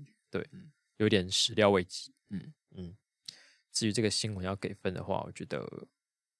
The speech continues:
Speaker 2: 我给庞佩奥泼的图四分，
Speaker 1: 他泼了什么？
Speaker 2: 四颗星。他在气球飘出来，而且大家都觉得，都确定是中国的气球之后，他就发了一张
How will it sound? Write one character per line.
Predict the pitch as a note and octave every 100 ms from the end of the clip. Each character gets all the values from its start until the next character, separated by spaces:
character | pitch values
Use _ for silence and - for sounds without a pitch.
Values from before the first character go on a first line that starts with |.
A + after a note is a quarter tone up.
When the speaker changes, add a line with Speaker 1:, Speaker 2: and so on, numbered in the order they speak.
| _ _ _ _ _ _ -
Speaker 2:
我 | D3+
给 | D#3 B2
庞 | - A#2
佩 | C3 C#3
奥 | C3
泼 | B2 A2+
的 | G#2
图 | - F2 - _ _ _ _ _ _ _ _ _ _ _
四 | - A#2+ G2+
分， | - F#2 G2 _
Speaker 1:
他 | -
泼 | A2+ A2
了 |
什 |
么？ | G#2
Speaker 2:
四 | G#2+
颗 |
星。 | G2+ F#2+ F#2+ - _ _ _ _ _ _ _ _ _ _ _
他 | C3 C3
在 | D3+
气 | C#3+ C3+
球 | G#2+ F#2 F#2 - - _
飘 | - A#2
出 | B2
来， | G2+
而 |
且 | G2
大 | G2
家 | G#2+
都 | G#2+
觉 | G#2 F#2
得， | E2+ - _
都 | B2
确 | - B2
定 | A#2
是 |
中 | A2+ A2+ A2
国 | F#2+ F2+ -
的 | G#2
气 | F#2+ -
球 | A2 F2+
之 | G#2+
后， | G#2
他 | G2+
就 | G#2
发 | - G2+
了 |
一 | F#2+
张 | G2+ F#2+